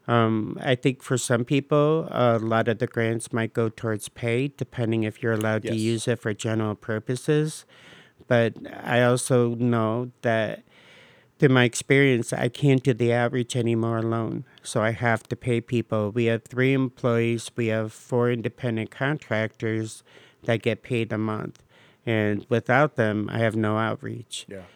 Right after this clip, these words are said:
Speaker 1: So I understand it more now. Before I didn't, but everything has to be accounted for. Um,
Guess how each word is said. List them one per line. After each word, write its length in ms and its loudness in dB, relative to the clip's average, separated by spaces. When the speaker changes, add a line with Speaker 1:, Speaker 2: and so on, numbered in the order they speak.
Speaker 1:
So 580 2
I 200 0
understand 760 0
it 60 0
more 240 2
now. 420 2
Before 400 2
I 80 4
didn't, 560 0
but 360 2
everything 640 2
has 280 0
to 80 -6
be 160 0
accounted 580 -2
for. 580 -4
Um, 540 -2